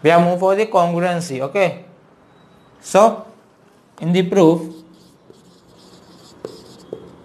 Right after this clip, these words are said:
first of all we have to construct, construct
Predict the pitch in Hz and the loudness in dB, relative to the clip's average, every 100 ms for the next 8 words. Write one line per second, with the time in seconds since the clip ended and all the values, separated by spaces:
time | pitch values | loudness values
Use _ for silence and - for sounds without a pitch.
0 | - - - - - - - - - - | -20 -20 -20 -20 -20 -20 -20 -20 -20 -20
1 | - - - - - - _ _ - - | -20 -20 -20 -20 -20 -20 _ _ -20 -20
2 | - - - - 160 170 202 202 160 156 | -20 -20 -20 -2 -2 2 0 2 2 0
3 | - 165 165 185 180 160 165 - 190 143 | -2 0 0 0 -2 -2 -4 -2 2 2
4 | 147 - - _ _ _ _ _ _ _ | 0 -6 -18 _ _ _ _ _ _ _
5 | - - - - - - - - - - | -20 -20 -20 -20 -20 -20 -20 -20 -20 -20
6 | - - - - - - - - - - | -20 -20 -20 -20 -20 -20 -20 -20 -20 -20
7 | - 156 160 - - 160 156 - | -4 0 0 0 2 4 2 -2